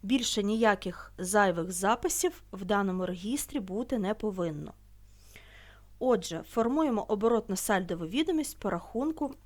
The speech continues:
дев'ятсот одинадцятому. Хотілося б нагадати, що дані у звітах оборотно-сальдова відомість та аналіз витрат організації повинні бути ідентичними.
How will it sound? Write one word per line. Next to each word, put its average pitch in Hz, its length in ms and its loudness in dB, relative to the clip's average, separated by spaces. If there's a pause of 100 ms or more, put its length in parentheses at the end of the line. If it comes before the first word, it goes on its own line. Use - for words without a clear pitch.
(120)
дев'ятсот 190 600 -4
одинадцятому. 175 840 -4 (2000)
Хотілося 262 460 2
б 214 120 4
нагадати, 214 540 4
що - 200 0
дані 196 340 4
у - 120 -2
звітах 202 540 -4
оборотно-сальдова 190 920 0
відомість 160 520 -4
та - 60 -4
аналіз 185 520 -2
витрат 185 400 -2
організації 196 840 0 (500)
повинні 285 380 2
бути 240 300 -4
ідентичними. 190 840 -4